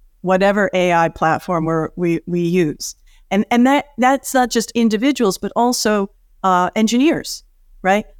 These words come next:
What algorithm's gonna be the right algorithm for me? What learning algorithm, uh, i-, is the appropriate one for this processy that I want it to use? They're not all created equal. So, uh, we're all learning this simultaneously as we go.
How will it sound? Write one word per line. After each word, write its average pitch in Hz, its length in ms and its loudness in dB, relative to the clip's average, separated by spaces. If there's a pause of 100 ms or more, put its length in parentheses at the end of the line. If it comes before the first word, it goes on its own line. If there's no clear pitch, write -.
What 262 160 2
algorithm's 226 560 2
gonna 190 160 -2
be 185 80 0
the 170 100 -2
right 170 260 2
algorithm 165 600 0
for 165 160 -6
me? 160 140 -2
What 247 220 0
learning 233 440 2
algorithm, 165 680 0
uh, 175 100 -2 (140)
i-, 190 160 -2
is 190 220 -2
the 185 160 2
appropriate 208 760 0
one 170 320 0
for 180 180 -6
this 170 520 -2
processy 175 720 -2
that 165 120 -4
I 160 100 0
want 156 240 0
it 156 120 -4 (440)
to - 160 -4
use? 185 340 0 (220)
They're 220 120 2
not 277 220 2
all 277 160 2
created 214 400 0
equal. 240 400 -2 (300)
So, 208 360 0
uh, 202 220 2 (160)
we're 214 260 0
all 240 280 4
learning 214 360 2
this 165 160 0
simultaneously 170 1000 -2
as 147 140 -8
we 156 140 -2
go. - 240 -4